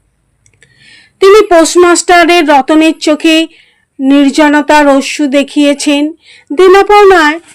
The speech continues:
সমাজ নামক যন্ত্রের নিষ্ঠুরতা তুলে ধরেছেন, আবার খোকাবাবুর প্রত্যাবর্তন ও শিশু মানবতার স্নিগ্ধ আরতি। তার কঙ্কাল যেখানে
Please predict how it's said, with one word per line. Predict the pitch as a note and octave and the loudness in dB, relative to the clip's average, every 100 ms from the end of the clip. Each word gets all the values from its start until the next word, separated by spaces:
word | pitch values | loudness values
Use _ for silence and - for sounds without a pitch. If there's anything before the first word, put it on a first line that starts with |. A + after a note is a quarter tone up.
| _ | _
সমাজ | - - E4 D#4+ E4 D#4 - D#4 | -14 -4 -2 0 0 -4 -10 -4
নামক | D4 D4 D#4+ D#4+ D#4 - _ B3 | 0 2 2 0 -4 -14 _ -6
যন্ত্রের | D4 C4+ C#4+ D#4+ D#4+ | -2 0 0 0 2
নিষ্ঠুরতা | D4+ C#4+ - E4 D#4+ D4+ D#4+ | 2 0 -4 -4 -2 0 0
তুলে | D#4 C4+ C#4 | 0 -2 -2
ধরেছেন, | D4 D4 D4 E4 D#4 E4 - _ _ - | -2 -4 -4 -6 -6 -8 -12 _ _ -6
আবার | F4+ G4+ F#4+ | -2 -2 -2
খোকাবাবুর | D4 D4 F4 F#4+ F#4 F#4+ - | -8 -4 -2 -2 0 -2 -2
প্রত্যাবর্তন | C4+ - D#4+ D#4+ F#4 - D#4 B3+ C#4 _ _ - | -6 -4 -4 -4 -6 -4 -4 -4 -10 _ _ 0
ও | D#4+ D#4 | 0 0
শিশু | - D4+ C#4+ F4+ | -4 -8 -4 -2
মানবতার | E4 E4 E4 D#4 D#4+ E4+ E4 | 0 0 0 -2 -2 0 -2
স্নিগ্ধ | - - D#4 C#4+ B3 D#4+ | -2 -6 -4 -4 -6 -4
আরতি। | D#4 C#4 C4 C4 - C#4+ C4 D4 - - _ - | -2 0 -2 -4 -6 -4 -6 -12 -20 -20 _ -4
তার | C4+ B3+ | -4 -2
কঙ্কাল | C#4+ C4+ C#4 C#4 C#4+ D4 D4 | -2 -2 -2 -2 -2 0 -2
যেখানে | C#4 B3+ C4+ B3+ B3 | -6 -6 -4 -4 -6